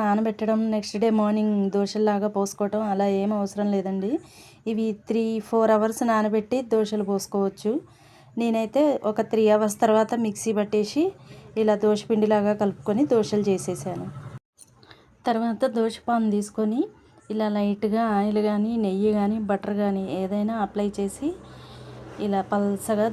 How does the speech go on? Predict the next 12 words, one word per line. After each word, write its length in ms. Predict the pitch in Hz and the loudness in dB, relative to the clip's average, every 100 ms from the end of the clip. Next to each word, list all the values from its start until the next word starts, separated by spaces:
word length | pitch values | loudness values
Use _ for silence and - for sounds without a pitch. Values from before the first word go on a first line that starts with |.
| 208 | 0
దోశ 180 | 202 196 | 0 -2
పోసుకోవాలి. 600 | 190 185 - 185 185 180 - - - - - - - - - - 196 | -6 -6 -6 -4 -4 -6 -8 -10 -12 -14 -14 -14 -14 -14 -14 -10 -8
అసలు 240 | - 202 202 | -4 -2 0
ఎంత 140 | 196 214 214 | 0 -2 -4
చక్కగా 340 | 214 226 240 240 | -4 0 0 0
వస్తుందో 380 | 233 - 214 214 208 | -2 -4 -2 -2 -2
తెలుసా 280 | 190 208 196 | -2 -2 -2
అండి? 220 | 196 240 294 233 | -2 -2 -2 0
మీరు 200 | 214 220 226 | 0 0 2
కూడా 140 | 226 240 | 2 2
ఇలా 140 | 220 208 208 | 2 0 0
ట్రై 140 | 202 | 0